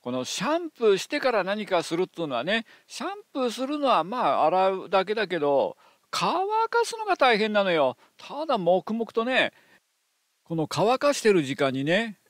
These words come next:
金になる仕事何ができるってこう考えちゃうんだよね、自分なんかはね。まあ、ここはね、あの、お店の考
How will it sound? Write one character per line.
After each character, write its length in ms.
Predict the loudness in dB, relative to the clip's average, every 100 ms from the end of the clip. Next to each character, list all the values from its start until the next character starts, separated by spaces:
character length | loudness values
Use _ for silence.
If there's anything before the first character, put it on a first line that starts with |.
| -10
金 300 | -6 -4 -2
に 120 | 0
な 120 | 2
る 80 | 2
仕 120 | 2
事 200 | 0 0
何 220 | 0 2
が 100 | 2
で 80 | 4
き 140 | 4 2
る 60 |
っ 40 | 0
て 140 | 0
こ 240 | 2 2 2
う 40 |
考 100 | -8 -6 -2
え 40 |
ち 60 | 0
ゃ 60 |
う 20 |
ん 40 | 0
だ 80 | 0
よ 20 |
ね、 80 | 0
自 120 | 0
分 140 | 0
な 80 | 2
ん 60 | 2
か 100 | 2
は 100 | 2
ね。 280 | 2 0 _ _ _ _ _ _ _ _ _ -6
ま 100 | -6
あ、 20 |
こ 220 | -2 -2
こ 160 | 0 0
は 160 | 2 0
ね、 220 | 0 2
あ 120 | 2
の、 360 | 2 0 0 0
お 80 |
店 260 | 0 0 0
の 120 | 0
考 160 | 0